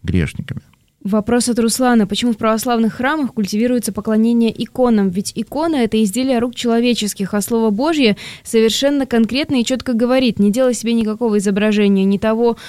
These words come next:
Speaker 2: что на небе вверху, ни того, что на земле внизу, не поклоняйся, не служи им. Богу твоему поклоняйся и ему одному служи". Таким образом, в православии культивируется идолопоклонничество.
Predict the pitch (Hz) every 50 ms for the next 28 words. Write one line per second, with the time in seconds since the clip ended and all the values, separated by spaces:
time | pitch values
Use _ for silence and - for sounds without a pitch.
0 | - - - - - - 240 233 233 233 226 226 220 220 220 220 220 226 226 226
1 | 220 196 202 220 214 196 185 180 208 220 220 202 - - 269 294 302 302 - -
2 | - - 220 220 196 233 226 226 240 233 - - 220 214 220 202 220 233 226 226
3 | 214 185 202 214 226 226 202 233 294 311 294 262 214 220 202 220 220 226 233 247
4 | 254 - 233 226 226 214 - 233 233 226 220 254 262 - - - 262 247 220 190
5 | - - - - - - 202 233 269 269 247 254 - 220 220 214 220 247 233 240
6 | 220 - 226 214 208 220 254 294 320 - - - - - 220 220 220 226 254 240
7 | - 233 196 202 220 226 240 254 240 - - 240 262 247 262 240 - 190 - 220
8 | 226 277 302 302 294 254 247 214 220 214 214 220 208 - 269 285 285 262 - 220
9 | 196 - - 214 233 240 247 240 220 - 208 - - 214 233 233 226 - 240 233
10 | - 262 240 220 196 185 - - - - - - - 180